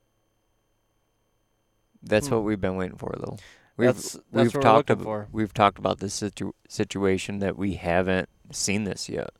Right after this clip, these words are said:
Speaker 2: Yeah, that's the big thing. You know, we talked about that a little bit this week, but a little bit,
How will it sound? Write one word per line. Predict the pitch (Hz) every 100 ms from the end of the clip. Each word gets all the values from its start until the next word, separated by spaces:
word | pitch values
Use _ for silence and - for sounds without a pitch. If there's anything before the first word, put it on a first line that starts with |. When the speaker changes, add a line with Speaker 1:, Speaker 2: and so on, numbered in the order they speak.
| _ _ _ _ _ _ _ _ - - - -
Speaker 2:
Yeah, | 156
that's | 160 208 -
the | 185
big | 147 175
thing. | - 113 110 123
You | 131
know, | 127 123 123 - -
we | 175 156
talked | - 180 165
about | 139 131
that | 131 117 - _ _ _ -
a | 143
little | 151 143
bit | 139 131 - 127
this | 135 -
week, | 131 147 -
but | 123 120
a | 123
little | 127 170
bit, | 160 139